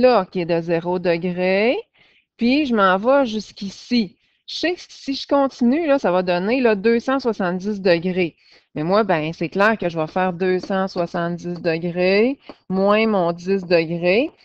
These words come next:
parce que mon plan incliné, là, j'ai exagéré, là, il y a une inclinaison de dix degrés, puis mon dix degrés ici, là, c'est la même chose. Parce que ce triangle-là et ce triangle-là, ben, sont semblables. Fait qu'ici, c'est dix degrés. C'est pour ça que j'ai utilisé, donc, deux cent soixante degrés.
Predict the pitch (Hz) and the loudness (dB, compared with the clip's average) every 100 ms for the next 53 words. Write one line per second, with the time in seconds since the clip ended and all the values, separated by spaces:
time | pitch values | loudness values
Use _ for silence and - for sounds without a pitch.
0 | _ - 180 - - 208 214 190 185 185 | _ -4 -4 -4 0 2 2 -2 -4 0
1 | 214 208 202 190 185 247 196 165 170 175 | 0 0 0 -2 -2 0 -2 -4 -4 -2
2 | 170 170 165 269 262 277 - _ - 185 | -2 -2 -2 -2 -2 -2 -6 _ -2 0
3 | 170 175 180 160 156 196 202 160 165 170 | 0 -2 0 0 2 0 2 0 -2 0
4 | 165 165 170 233 - 185 170 175 175 175 | 0 0 0 0 0 -4 -4 -2 0 2
5 | 180 214 226 - 277 247 233 180 170 170 | 2 0 0 -2 -2 0 0 0 -2 -4
6 | 175 208 180 - - - _ 160 165 156 | 0 2 2 -2 -16 -20 _ -10 -2 -2
7 | 165 208 220 233 226 208 185 190 196 214 | 0 0 0 0 2 2 2 0 4 4
8 | 349 - _ _ 208 220 214 - 202 180 | 2 -6 _ _ -4 0 -2 -2 -2 0
9 | 170 170 190 247 208 165 208 220 208 170 | -2 0 2 2 0 -2 -4 -2 0 0
10 | 170 220 208 151 - 165 - 247 - 185 | 2 2 2 0 -8 -10 -8 -6 -4 -4
11 | 175 175 175 156 170 156 _ _ _ - | -6 0 2 2 -2 -6 _ _ _ -12
12 | - 226 220 190 - 180 165 214 196 170 | 0 0 2 -2 -4 -6 2 2 2 0
13 | 165 180 175 208 196 170 170 175 170 156 | 2 0 2 -2 -2 -4 -2 -2 -2 -2
14 | 165 175 302 | 0 0 0